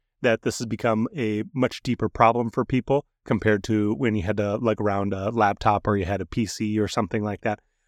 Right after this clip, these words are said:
But now because accessing it is so easy and it's almost always within hand reach, that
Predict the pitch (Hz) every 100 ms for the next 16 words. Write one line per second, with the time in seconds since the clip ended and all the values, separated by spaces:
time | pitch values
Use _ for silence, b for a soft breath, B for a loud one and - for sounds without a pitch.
0 | _ _ 123 135 147 - 127 113 - 113
1 | - 135 - 131 151 - 104 - 127 127
2 | 127 131 120 120 156 165 _ _ - 131
3 | - 120 120 - 143 120 127 110 113 113
4 | 95 113 113 123 175 - - _ _ -
5 | 123